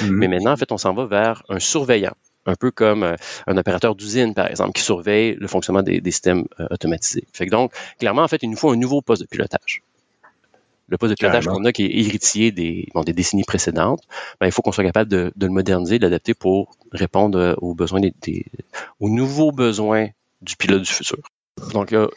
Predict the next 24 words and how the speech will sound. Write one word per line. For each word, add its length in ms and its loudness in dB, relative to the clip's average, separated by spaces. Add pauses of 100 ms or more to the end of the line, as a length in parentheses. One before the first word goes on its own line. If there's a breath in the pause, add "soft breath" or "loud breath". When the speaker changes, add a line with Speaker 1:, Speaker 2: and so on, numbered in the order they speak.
Speaker 2:
une 200 -2
automatisation 880 0 (140)
augmentée 560 0
qui 120 -12
va 100 0
venir, 440 -2 (240)
qui 120 -12
viendra, 420 2 (440 loud breath)
euh, 200 0 (320)
qui 200 -2
nous 80 -2
pose 200 0
un 160 2
enjeu 360 0
de, 160 2
de 180 -2
surcharge 480 0
d'informations. 500 -4 (1120)
Comment 320 2
le 100 -2
pilote 460 0 (280)
prend 340 0
ses 120 -10
décisions 500 0